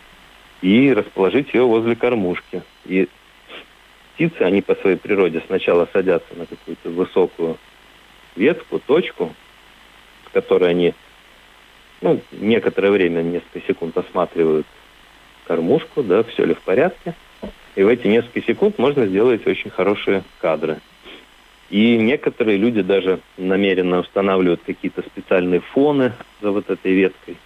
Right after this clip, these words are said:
И вот так вот работают профессионалы для журналов, для каких-то вот специфических изданий по дикой природе. И некоторые делают, э, специальные искусственные водоемчики, где птицы с удовольствием купаются.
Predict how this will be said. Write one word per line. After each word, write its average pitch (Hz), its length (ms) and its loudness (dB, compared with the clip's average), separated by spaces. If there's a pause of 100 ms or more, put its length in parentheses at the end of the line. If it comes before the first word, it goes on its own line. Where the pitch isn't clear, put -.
(200)
И 135 280 4
вот 95 200 2
так 107 220 -2
вот 104 120 -2
работают 95 520 0
профессионалы 95 760 0
для 85 320 -2 (140)
журналов, 98 640 0
для 87 180 -6
каких-то - 480 -14
вот 82 240 -8
специфических - 800 -4
изданий 117 500 2
по 90 320 -2 (160)
дикой 90 340 -6
природе. 87 540 0 (320)
И 58 140 -8
некоторые 98 680 0
делают, 92 400 2 (1200)
э, 85 340 0 (140)
специальные 98 520 0
искусственные 92 440 -8
водоемчики, 95 680 2
где 95 340 0 (100)
птицы 98 320 -6
с - 60 -10
удовольствием 95 520 2
купаются. 90 760 -2